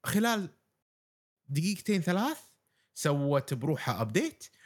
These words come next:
سوت، آه، ريكالبريشن على الدنيا وخلصت الشغل،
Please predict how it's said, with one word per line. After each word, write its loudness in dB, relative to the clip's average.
سوت، -2
آه، 0
ريكالبريشن 0
على 0
الدنيا -2
وخلصت 0
الشغل، -4